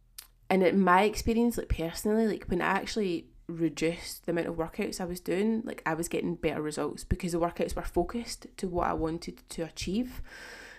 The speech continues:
I was recovering better. I was able to push more in those sessions.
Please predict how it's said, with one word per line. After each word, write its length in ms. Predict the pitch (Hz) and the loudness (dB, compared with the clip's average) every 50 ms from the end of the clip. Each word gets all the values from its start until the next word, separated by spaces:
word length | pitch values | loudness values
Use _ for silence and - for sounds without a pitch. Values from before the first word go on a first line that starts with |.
| - - - | -14 0 0
I 60 | 175 | 2
was 120 | 170 165 | 2 2
recovering 460 | 165 - - - 202 208 214 220 214 214 | 0 0 4 4 4 6 6 6 6 6
better. 500 | 214 214 - - 202 208 202 208 208 - | 6 4 2 2 2 0 0 -2 -2 -2
I 80 | - 170 | -2 0
was 140 | 165 170 170 | 2 2 2
able 180 | 170 170 165 | 0 0 -2
to 100 | - - | -6 -6
push 340 | - - - 190 190 - - | 2 4 4 4 4 2 0
more 500 | 180 165 165 170 175 190 208 220 220 - - | 0 2 4 4 6 6 6 4 4 2 0
in 240 | 170 175 175 170 170 | 0 0 2 2 2
those 180 | 165 165 165 | 2 0 -2
sessions. 720 | - - 170 160 170 - - - 254 285 302 302 - - | -4 -2 0 0 0 0 0 4 6 8 8 6 4 -2